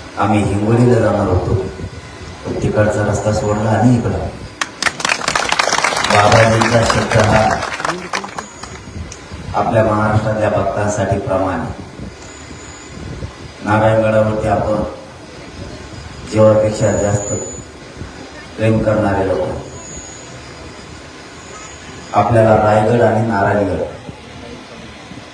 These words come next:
हे महाराष्ट्रासाठी जीवापेक्षा जास्त सांभाळणारे लोक आहेत. या गडाचे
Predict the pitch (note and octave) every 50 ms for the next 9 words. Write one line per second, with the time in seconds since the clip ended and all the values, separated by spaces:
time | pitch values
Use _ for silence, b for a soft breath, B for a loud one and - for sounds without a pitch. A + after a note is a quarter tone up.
0 | - - - - - - - - - - - - - - - - - - - -
1 | - - A2 A2 G#2 G#2 G#2+ G#2+ A2 A2 A2 G#2+ - - - A2 G#2 G#2+ G#2+ -
2 | - - G#2 G2 - - - - - - - - - - - - - - - -
3 | - - - - - - - - - - - - - - - - - - - -
4 | - - - - - - - - - - - - - - - - - - A#2 A2+
5 | A2+ A2+ A#2 A2+ - - A#2 - - G#2+ G#2+ A2 - A2+ - - G2 F#2+ F#2+ F#2+
6 | F#2+ F#2+ F#2 - F#2 F2+ - - - E2 E2 E2+ G2 F#2+ G2 - - - - -
7 | - - - - - - - - - - - - - - - - - - - -
8 | - - - - - - - - - - - - - - - - - - - -
9 | - - - - - - - - - - - - - - - - - - - -
10 | - - - - - - - - - - - - - - - - - - - -
11 | - - - - - - - - A2 A2+ A2+ A2+ A2+ A2 A2 A2 A2 A2 - -
12 | A#2 A#2